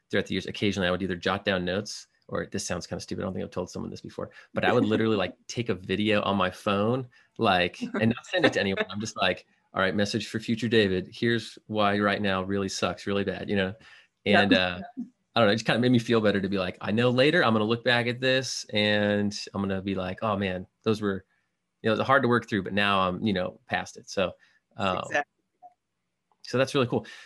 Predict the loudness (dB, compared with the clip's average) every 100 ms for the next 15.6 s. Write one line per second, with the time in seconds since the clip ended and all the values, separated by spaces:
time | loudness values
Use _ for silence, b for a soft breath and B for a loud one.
0 | B 4 6 6 4 0 -2 2 2 2
1 | 0 4 4 4 0 -4 0 0 0 0
2 | 0 0 -4 0 0 0 -2 -2 -2 0
3 | 0 2 2 2 2 0 0 -4 -4 -10
4 | -8 -4 -2 -2 0 -2 0 -2 -2 -2
5 | 0 0 -2 -2 -4 -8 -6 -4 -2 -2
6 | 0 0 0 -4 -4 -4 -4 -4 -2 -2
7 | -2 -6 -4 -4 -4 -4 -4 -4 -14 -20
8 | _ _ _ _ -6 0 2 2 2 2
9 | 2 0 2 2 2 2 2 0 -2 -8
10 | _ _ _ _ -4 0 2 0 2 0
11 | 2 2 2 4 4 4 4 2 2 0
12 | 0 2 4 2 2 0 -2 -4 -14 -6
13 | -2 2 2 2 0 0 0 0 2 2
14 | 2 2 0 -2 -6 -6 -4 -6 -4 0
15 | 0 0 -2 -4 -6 -8